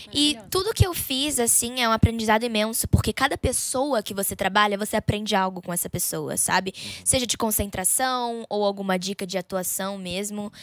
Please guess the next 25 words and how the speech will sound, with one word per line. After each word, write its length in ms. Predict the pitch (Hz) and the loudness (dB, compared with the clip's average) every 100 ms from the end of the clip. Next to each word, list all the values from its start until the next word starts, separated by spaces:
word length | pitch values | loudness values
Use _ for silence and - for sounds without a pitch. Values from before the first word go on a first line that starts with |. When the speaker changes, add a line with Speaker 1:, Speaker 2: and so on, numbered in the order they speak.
| - - - | -16 -16 -8
Speaker 1:
Então, 720 | 208 220 - 214 214 220 220 - | -8 -4 2 4 4 0 -2 -2
a 80 | |
gente 260 | 254 269 - | 0 0 -2
tem 140 | 269 269 | -4 -4
sempre 460 | - - 330 - | -4 -2 -4 -4
o 40 | 294 | -6
que 80 | 254 | -6
aprender. 420 | 240 233 196 127 _ _ _ _ - | -6 -10 -10 -12 _ _ _ _ 0
A 80 | 233 | 2
gente 260 | 240 - | 2 0
nunca 320 | 254 254 254 233 | -4 -6 -4 -2
sabe 280 | 208 208 | -2 -4
tudo. 360 | - 185 165 - - - - | -8 -10 -10 -12 -18 -20 -16
E 120 | - 202 | 0 0
é 40 | |
incrível 680 | 220 - 233 226 208 208 196 | 0 -2 -2 -2 0 0 0
poder 520 | - 196 190 185 180 | -2 2 4 4 2
sempre 440 | - 240 247 - | 0 0 0 -2
tá 160 | 233 208 | 2 2
aprendendo, 720 | 196 185 185 190 196 190 185 | 2 0 2 0 0 0 0
estudando. 840 | 185 - 185 185 190 190 185 185 196 - - - - | -2 -4 -2 2 2 2 2 2 0 -10 -18 -14 -2
É, 680 | 175 175 170 165 165 165 - _ _ _ - | 0 2 0 -2 -4 -6 -10 _ _ _ 2
eu 220 | 214 196 | 6 8
amo 360 | 190 233 269 | 6 4 0
trabalhar 640 | 254 208 190 180 170 196 | 2 4 6 6 4 2